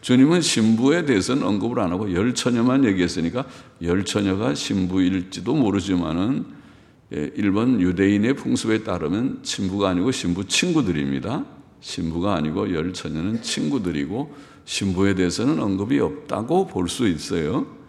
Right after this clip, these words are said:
그러니까 무엇은 뭐냐, 뭐냐 너무 이렇게 딱딱 일치시켜서 해석하려고 하지를 말고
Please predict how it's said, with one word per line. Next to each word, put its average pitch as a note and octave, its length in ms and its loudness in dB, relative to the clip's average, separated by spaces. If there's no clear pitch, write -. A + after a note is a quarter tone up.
그러니까 F#2+ 720 0
무엇은 G2+ 480 4
뭐냐, G#2+ 400 2
뭐냐 F2 440 0
너무 F#2 400 0
이렇게 G#2 420 -2
딱딱 G#2+ 420 -6
일치시켜서 A#2+ 840 -2
해석하려고 F2 800 -4
하지를 E2+ 420 -8
말고 D#2+ 680 -10